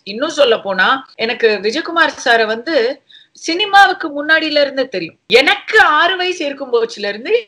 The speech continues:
எனக்கு அவங்களோட ஃபேமிலியை தெரியும், அவங்களோட first family,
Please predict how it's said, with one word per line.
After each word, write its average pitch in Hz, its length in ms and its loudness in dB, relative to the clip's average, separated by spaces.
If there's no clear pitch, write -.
எனக்கு 330 300 -2
அவங்களோட 247 500 0
ஃபேமிலியை 254 500 -2
தெரியும், 220 400 -4
அவங்களோட 202 640 -4
first 226 280 -4
family, 233 380 0